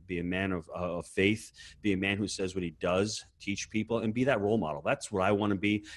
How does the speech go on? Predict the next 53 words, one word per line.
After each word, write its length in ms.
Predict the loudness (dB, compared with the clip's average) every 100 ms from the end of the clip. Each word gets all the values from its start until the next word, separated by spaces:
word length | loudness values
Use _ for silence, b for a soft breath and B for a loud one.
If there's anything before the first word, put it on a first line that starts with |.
| 4
And 80 |
as 120 | 4 4
far 220 | 4 6
as 140 | 6
unit 260 | 6 4 4
counts, 320 | 0 -2 -2 2
I 100 | 4
don't 200 | 4 2
know. 300 | 2 2 0
Just 260 | -4 -6
continue 340 | -6 -4 -2 -2
to 80 |
buy 220 | 0 2 2
as 120 | 0
many 240 | -2 -2
deals 280 | -2 -2 -2
as 160 | -4 -8
we 80 |
can. 380 | -6 -2 -2 -2 B B
We'd 120 | 0 4
like 180 | 4 4
to 60 |
start 240 | 0 0 0
a 40 |
fund. 360 | 0 0 0 0
We're 100 | -2
gonna 140 | -4
start 200 | -2 -2
a 40 |
fund 320 | -2 -4 -2 -2
on 120 | -4
Q 240 | -2 0
three, 440 | 0 -2 0 0 -4 B B 4
but 120 | 8
it 80 | 8
looks 200 | 6 2
like 160 | 0 6
building 320 | 6 8 4
right 160 | 4
now 180 | 2 2
is 120 | 2
the 80 | 2
place 260 | 2 2 2
to 80 | 0
be. 140 | 2
You're 180 | 4 4
buying 280 | 4 2 2
these 140 | 2
assets 500 | 0 -2 0 0 -2
at 60 | -2
such 240 | -4 -4
a 40 |
h-, 60 | -4